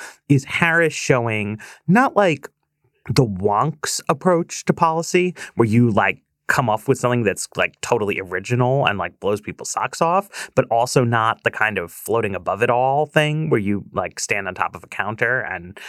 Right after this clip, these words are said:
you know, talk about your feelings, but the sort of work of a politician, right, who, like, talks to people and is like,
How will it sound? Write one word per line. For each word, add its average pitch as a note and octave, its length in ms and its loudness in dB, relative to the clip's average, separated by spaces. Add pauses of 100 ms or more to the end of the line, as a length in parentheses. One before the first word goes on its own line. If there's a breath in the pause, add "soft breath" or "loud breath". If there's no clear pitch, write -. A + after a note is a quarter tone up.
(160 loud breath)
you A#2 80 -2
know, G#2+ 80 0
talk - 240 -2
about F2+ 180 -4
your A2+ 100 -4
feelings, B2 640 2
but A#2+ 220 0
the - 100 0
sort C3 240 4
of G#2+ 160 2 (380 loud breath)
work A#2 640 0
of A#2+ 160 2
a G#2 120 2
politician, - 680 -2 (320)
right, A2 260 0
who, A#2+ 140 -2
like, G#2 400 0
talks D3 260 -2
to - 80 -6
people - 520 -8
and A2 160 -4
is G2 200 -6
like, F#2+ 220 -4